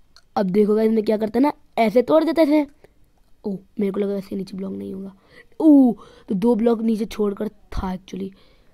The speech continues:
मेरे को डर लग रहा है, मैं नीचे तो जा रहा हूँ, but ऊपर कैसे होगा? देखा दिमाग guys, तो इसलिए मैं ये सब planks लेकर आया हूँ। ओह, देखा, मेरे को पता था मेरे को थोड़ा,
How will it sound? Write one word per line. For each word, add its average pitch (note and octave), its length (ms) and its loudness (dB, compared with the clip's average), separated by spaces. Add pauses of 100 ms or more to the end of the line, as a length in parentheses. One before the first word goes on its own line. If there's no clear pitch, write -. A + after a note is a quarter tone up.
(560)
मेरे G3+ 80 -2
को G#3 100 0
डर F#3+ 160 -4
लग F#3+ 140 -6
रहा G3 80 -6
है, G#3 80 -6
मैं G#3+ 100 -4
नीचे G3+ 280 -6
तो G3 80 -8
जा F#3+ 200 -6
रहा G3 100 -8
हूँ, G3 80 -10
but F#3+ 140 -10 (260)
ऊपर G3 200 -12
कैसे G3+ 220 -12
होगा? G3 280 -12 (400)
देखा G#3+ 180 -4
दिमाग G#3+ 260 -2
guys, F#3+ 260 -10 (1160)
तो G#3 60 -6
इसलिए G#3+ 220 -4
मैं A3 80 0
ये A3 100 4
सब A3 220 -4 (160)
planks G3 340 -4
लेकर G3+ 280 -4
आया G3 160 -6
हूँ। G3+ 180 -8 (3000)
ओह, - 400 -8 (380)
देखा, G#3 320 -6
मेरे G3+ 140 -6
को G3+ 100 -6
पता G3+ 240 -10
था G3+ 40 -6
मेरे G3+ 160 -6
को G3+ 100 -10
थोड़ा, - 180 -20